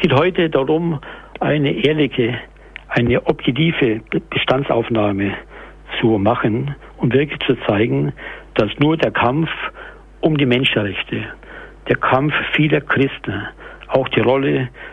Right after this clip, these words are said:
des Heiligen Vaters bei diesem Kampf eben d-, dazu geführt hat, dass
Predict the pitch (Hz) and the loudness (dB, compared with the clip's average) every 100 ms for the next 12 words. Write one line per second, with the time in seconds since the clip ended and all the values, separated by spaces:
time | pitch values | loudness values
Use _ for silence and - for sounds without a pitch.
0 | - 117 - 110 113 107 117 127 - 120 | -4 -2 0 0 2 2 2 2 0 -4
1 | - - - - - 98 139 127 113 - | -6 -16 -16 -8 -4 -2 -2 -2 -2 0
2 | 127 147 - - - - - - 120 117 | 0 0 -4 -10 -10 -14 -14 -2 2 2
3 | 110 110 - - - - - - - - | 2 0 -8 -16 -16 -20 -10 -6 -6 -8
4 | - - 123 - 123 - 123 - 127 123 | -8 0 0 2 0 2 2 4 2 2
5 | 117 117 - - - - - - 113 | 0 0 -4 -14 -18 -20 -12 -2 -2